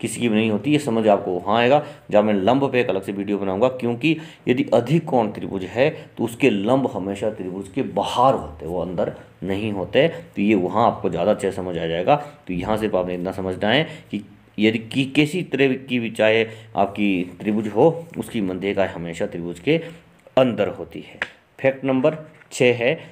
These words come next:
कि समकोण त्रिभुज में समकोण वाले शीर्ष से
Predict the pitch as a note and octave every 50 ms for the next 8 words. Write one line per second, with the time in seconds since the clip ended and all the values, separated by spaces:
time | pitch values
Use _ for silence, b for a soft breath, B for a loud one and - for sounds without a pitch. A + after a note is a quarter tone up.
0 | B B B - A2+ - - - F3+ F#3 F#3+ F#3+ F3+ F#3 - C#3+ C#3+ C#3 C3+ C#3
1 | - G#2+ G#2+ F2+ F#2+ F#2+ F#2 - - F#2+ F#2+ F#2 F#2+ F#2 F2 F#2 B2+ D3 - B
2 | B B B B B - - - D#3+ E3 F3+ F3 E3+ - - C#3 D3+ D#3 D#3+ E3
3 | E3 D3+ B2+ A2+ A2+ A#2 B2 C3 C3+ C#3 - - - - - E3 F3+ F3 - -
4 | C#3+ - - - F#2+